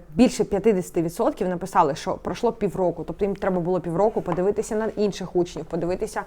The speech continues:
е, на тих, хто пішов, так сказати, в перший вагон, подивитися на те, які в них результати, е, подивитися, як це в-, ще все відбувається, тому що я показувала, транслювала, як там,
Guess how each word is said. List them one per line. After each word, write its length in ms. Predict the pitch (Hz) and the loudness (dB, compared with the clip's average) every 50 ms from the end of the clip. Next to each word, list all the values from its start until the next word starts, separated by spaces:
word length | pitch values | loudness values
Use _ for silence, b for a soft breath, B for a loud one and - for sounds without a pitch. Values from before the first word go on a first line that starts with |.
| B B B B B B B B B | B B B B B B B B B
е, 160 | 202 196 190 190 | -2 0 0 0
на 100 | 196 190 | 0 2
тих, 140 | - 202 | 2 0
хто 160 | 196 - 208 185 | 0 0 -2 -2
пішов, 300 | 214 214 - 226 190 - | -2 0 -2 -2 -2 -2
так 140 | 190 190 | -4 -4
сказати, 260 | - - 202 180 - - - - - - - | -2 -4 -4 -4 -4 -6 -16 -18 -18 -18 -20
в 40 | - - | -6 2
перший 520 | - 220 214 202 - - - 208 208 190 185 | 6 6 6 6 4 0 2 4 4 6 6
вагон, 380 | 175 190 170 180 180 185 180 | 4 2 2 2 0 0 0
подивитися 500 | 175 - 180 180 190 208 196 - - 208 | 0 -2 0 2 2 0 0 -2 -6 -6
на 60 | 202 | -6
те, 240 | 190 - 214 208 208 208 B B B B | -2 0 0 0 0 -2 B B B B
які 200 | - 180 - 226 | -4 0 2 4
в 20 | 220 | 4
них 180 | 220 214 - | 4 2 0
результати, 680 | - 208 196 202 202 185 185 185 185 190 185 - 180 170 B B B B B | 0 0 2 2 2 2 4 4 4 4 4 2 -2 -4 B B B B B
е, 120 | - 175 170 | -6 -6 -2
подивитися, 500 | - 190 180 202 226 - 226 - - 214 | -2 0 2 2 4 2 2 4 4 4
як 200 | 196 202 208 - | 4 4 0 -2
це 120 | - 202 | -2 -2
в-, 300 | 180 165 202 170 175 185 | -2 -2 -4 -4 -4 -6
ще 140 | - - 208 | -6 -6 -6
все 180 | 185 - 214 | -4 -2 0
відбувається, 520 | 196 214 185 175 185 185 175 185 180 185 160 | 0 0 0 2 2 2 2 2 2 0 -2
тому 160 | 175 185 180 | -2 -2 -2
що 120 | - - | -2 -4
я 60 | 175 175 | -4 -4
показувала, 460 | - 180 - 190 - 160 180 170 160 | -2 0 4 4 4 4 2 -4 -4
транслювала, 540 | - 180 170 - - 180 180 185 190 185 175 | -4 -6 -6 -4 0 2 4 4 6 4 2
як 240 | 175 175 - 170 | 0 -2 -6 -8
там, 260 | 160 185 185 180 180 | -6 -4 -2 -2 -4